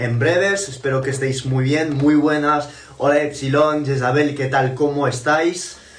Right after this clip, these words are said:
A ver, voy a arreglar esto un poco mejor. Ah, ah, ah, ya está aquí. Endika, que quiere live. Claro, hermano, por supuesto. Y vamos a arrancar en breves. All right. Peinado, estoy peinado.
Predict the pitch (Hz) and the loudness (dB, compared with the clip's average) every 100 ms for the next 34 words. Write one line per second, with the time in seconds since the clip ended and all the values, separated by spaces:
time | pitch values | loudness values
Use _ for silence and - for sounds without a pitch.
0 | - - - 98 101 101 131 147 143 143 | -20 -20 -12 -6 -4 0 2 4 2 2
1 | 139 139 143 139 135 127 120 135 131 127 | 0 0 -2 -2 -6 -6 -6 -6 -4 -4
2 | 117 113 - 165 180 185 - - - 127 | -4 -4 0 2 2 -2 -6 -10 -10 -8
3 | 131 135 170 170 170 151 131 131 123 117 | -6 -4 -2 0 0 -2 -4 -2 -4 -2
4 | 175 180 - 135 135 139 160 139 120 101 | -6 -6 -6 -4 -4 -4 -6 -6 -6 -6
5 | - - - _ - 135 131 156 151 - | -8 -18 -20 _ -8 -6 -2 -2 -4 -6
6 | 175 175 _ _ _ - 170 175 160 143 | -10 -12 _ _ _ -2 0 0 -2 -4
7 | 190 160 160 165 170 - 185 180 - 131 | -6 -8 -10 -10 -12 -12 -10 -10 -12 -20
8 | 113 147 180 - 202 202 202 _ _ _ | -12 -8 -8 -8 -8 -8 -10 _ _ _
9 | _ _ _ _ _ 147 151 151 147 147 | _ _ _ _ _ -6 -4 -4 -6 -6
10 | 147 139 131 131 147 147 127 117 113 98 | -6 -6 -8 -10 -10 -10 -10 -12 -12 -14
11 | 101 _ _ _ _ _ _ _ - 151 | -18 _ _ _ _ _ _ _ -6 -4
12 | 160 160 - 262 - _ _ _ _ _ | -2 -4 -8 -10 -14 _ _ _ _ _
13 | _ 131 135 151 170 180 180 - 151 151 | _ -20 -18 -14 -12 -12 -14 -14 -16 -12
14 | 151 151 170 185 190 208 | -12 -12 -10 -10 -8 -10